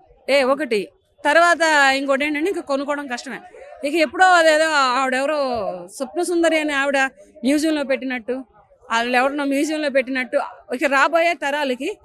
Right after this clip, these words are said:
బంగారం అంటే ఒక పుస్తకాలలో రాసుకోవడమా, లేకపోతే ఒక మ్యూజియాలలో పెట్టడమా, ఇటువంటి సన్నివేశాలు, ఇటువంటి సందర్భాలు వచ్చేలాగా బంగారం ధరలే కానీ, వెండి ధరలే కానీ పెరిగిపోతున్నాయి.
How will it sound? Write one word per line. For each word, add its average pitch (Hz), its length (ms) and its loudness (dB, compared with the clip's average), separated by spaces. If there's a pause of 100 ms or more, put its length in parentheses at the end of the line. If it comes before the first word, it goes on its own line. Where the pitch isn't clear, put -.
(360)
బంగారం 339 560 6
అంటే 254 220 0 (320)
ఒక 220 140 -12 (120)
పుస్తకాలలో 320 640 0 (120)
రాసుకోవడమా, 269 600 -2 (480)
లేకపోతే 277 340 2
ఒక 277 140 -6
మ్యూజియాలలో 302 600 -2
పెట్టడమా, 269 460 -2 (640)
ఇటువంటి 285 360 0 (320)
సన్నివేశాలు, 311 640 2
ఇటువంటి 262 240 -4
సందర్భాలు 269 560 -4
వచ్చేలాగా 254 460 -2 (800)
బంగారం 294 460 2
ధరలే 269 340 0
కానీ, 254 180 -2 (100)
వెండి 277 300 -2
ధరలే 262 320 -2
కానీ 269 160 -2 (160)
పెరిగిపోతున్నాయి. 247 800 -4